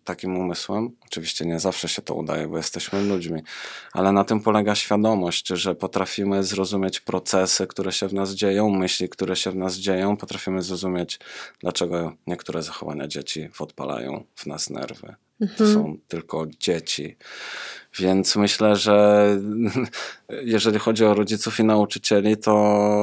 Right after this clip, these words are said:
Speaker 1: żebyśmy się razem uczyli, pracowali nad sobą, czerpali od siebie inspiracje i żebyśmy rozwijali najpierw swoją świadomość,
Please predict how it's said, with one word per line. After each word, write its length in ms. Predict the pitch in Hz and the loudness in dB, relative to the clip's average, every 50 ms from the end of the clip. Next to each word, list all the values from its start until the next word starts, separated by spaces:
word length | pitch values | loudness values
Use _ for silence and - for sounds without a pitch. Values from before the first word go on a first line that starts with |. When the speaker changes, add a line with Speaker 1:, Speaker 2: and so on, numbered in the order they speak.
| 104 104 101 98 | 2 2 0 0
Speaker 1:
żebyśmy 720 | 101 - 110 107 113 110 - - 117 113 113 110 107 95 - | 0 0 0 2 2 0 0 2 2 4 4 4 2 0 -2
się 280 | - - - 107 104 104 | -2 0 2 4 4 6
razem 380 | 101 101 101 - 107 107 101 | 6 6 6 4 2 2 2
uczyli, 640 | - 98 - - - 98 90 87 92 95 98 101 101 | 0 -2 -4 -2 0 0 2 2 2 4 4 2 2
pracowali 640 | - - 95 92 - - 90 90 90 90 92 90 | 0 -2 -4 -2 -2 -2 0 2 2 2 2 2
nad 220 | 87 87 85 82 - | 0 0 -2 -2 -4
sobą, 580 | - - 90 87 85 87 90 90 92 98 101 98 - - - | -4 -2 -2 -2 0 0 0 0 0 0 -2 -4 -6 -10 -6
czerpali 480 | - 92 85 85 - 92 87 87 87 | -4 -4 -4 -2 -2 0 0 0 0
od 140 | 85 85 - | -2 -2 -4
siebie 260 | - - 87 92 92 | -4 -2 0 0 0
inspiracje 920 | 87 85 80 - - - 95 92 85 80 78 - - - - 87 85 85 90 92 95 95 98 98 98 | 0 0 0 -2 -2 -2 -2 -2 0 -2 -2 -2 -4 -4 -2 -2 -2 0 0 0 0 0 0 0 -2
i 60 | 98 | -2
żebyśmy 480 | 98 - 101 98 98 98 - - 104 101 | -2 -2 -4 -4 -4 -4 -4 -4 -2 -2
rozwijali 560 | 98 101 - - 104 101 104 101 98 98 101 | 0 0 0 0 2 4 4 6 6 4 4
najpierw 420 | 98 101 98 - - 98 - - | 2 2 0 -2 -2 -4 -4 -2
swoją 440 | - - - - - 101 98 98 101 | -2 -2 -2 0 0 0 0 0 -2
świadomość, 640 | 98 - - 110 107 113 117 123 135 139 - - - | -2 -4 -4 -2 0 0 2 2 0 0 -2 -6 -8